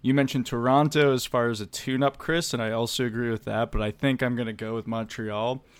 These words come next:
'cause what puts it over the edge is that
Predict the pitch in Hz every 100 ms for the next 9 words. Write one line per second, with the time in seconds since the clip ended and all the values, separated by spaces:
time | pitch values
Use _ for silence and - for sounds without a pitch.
0 | - _ _ - 117 110 131 - 160 160
1 | 196 - 160 151 165 175 190 110 87 120
2 | 127 - - _ _ _ _ _ _ _
3 | _ - - 123 110 120 110 107